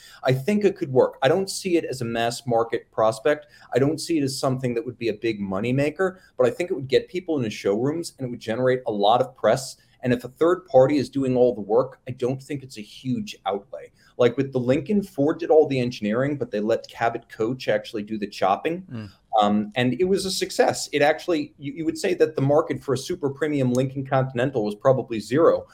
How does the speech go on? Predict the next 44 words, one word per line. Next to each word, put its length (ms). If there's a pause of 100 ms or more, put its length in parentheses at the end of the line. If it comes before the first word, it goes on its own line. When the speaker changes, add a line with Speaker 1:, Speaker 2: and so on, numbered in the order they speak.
(220)
Speaker 1:
but 80
they 100
sold 300
them 80
out 220
both 260
years. 280
So 300 (220)
I'm 180
not 340
bailing 440
on 140
the 100
idea 280
of 80
a 60
two-door 800
full-size 460
S 160
U 80
V. 260 (260)
I'm 140
also 220
not 180
counting 340
on 360
it. 500
Speaker 2:
<laughs> 40 (500)
What 180
I 160
think 320
would 160
sell 360
better 360
and 120
attract 400
more 280
people 300
to 120
the 80
dealer 420
would 260
be 220
the 180